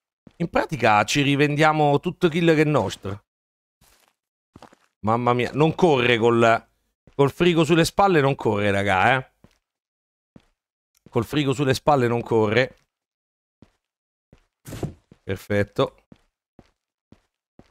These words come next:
Vabbè. Questo. Qua. Pannello piccolo. Immobili,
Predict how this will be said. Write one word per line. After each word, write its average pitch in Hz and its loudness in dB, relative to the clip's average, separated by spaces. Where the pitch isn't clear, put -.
Vabbè. 143 0
Questo. - -4
Qua. - -6
Pannello 98 -6
piccolo. 95 -8
Immobili, 123 2